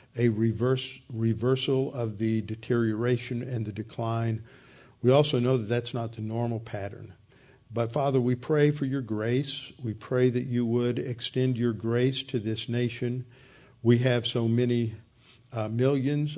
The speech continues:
of believers here who are strong, who are profoundly involved in supporting churches, supporting missionaries, supporting the gospel ministry.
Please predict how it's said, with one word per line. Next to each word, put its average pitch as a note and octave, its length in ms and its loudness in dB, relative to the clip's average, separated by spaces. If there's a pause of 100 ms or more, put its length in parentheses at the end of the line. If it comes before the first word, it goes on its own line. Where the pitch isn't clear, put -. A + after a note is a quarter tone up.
(100)
of A2+ 420 0
believers A#2+ 560 -2
here A#2 320 0
who A2+ 340 -2
are G#2+ 320 -6
strong, B2+ 680 -2
who A#2 280 -2
are A2 440 -2 (720)
profoundly C3+ 840 0
involved A#2 600 -2
in A#2 100 0
supporting A2+ 840 -2
churches, B2+ 680 0
supporting A2 600 -2
missionaries, A#2 800 0
supporting A2 560 -2
the G#2+ 100 -10
gospel A2+ 600 -6
ministry. A2+ 840 -2